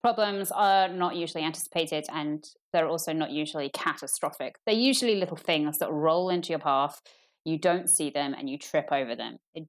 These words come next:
doesn't mean that the problem is a bad thing. But there you go. You have a problem. You both want to solve the problem. Let's, let's try and get to a place where this problem is solved. That's the goal. Um, and I, I really liked that,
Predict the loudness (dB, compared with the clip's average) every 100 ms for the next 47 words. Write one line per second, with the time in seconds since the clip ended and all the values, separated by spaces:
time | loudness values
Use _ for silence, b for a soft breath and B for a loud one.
0 | 0 0 0 -4 -2 -2 0 -2 -6 _
1 | -10 -10 -10 -2 -2 -2 -4 -6 -8 -4
2 | -2 -2 -4 -8 _ -4 -4 -6 -10 _
3 | _ _ _ _ 0 2 2 2 2 2
4 | 2 2 -2 -2 0 0 2 2 0 -4
5 | _ _ _ _ _ -8 2 4 4 2
6 | 0 2 4 2 0 0 0 2 0 0
7 | -2 -8 _ _ _ _ _ _ _ _
8 | 2 2 0 -6 _ _ 0 0 0 -2
9 | -4 0 4 4 2 0 -2 0 0 2
10 | 2 0 -4 -10 -2 0 0 -2 2 2
11 | 0 -2 -2 -2 -4 2 2 2 0 -6
12 | -2 0 0 -6 -16 _ _ _ _ -6
13 | -2 0 -2 -4 -2 -2 0 -2 -2 -2
14 | -4 -6 -6 -4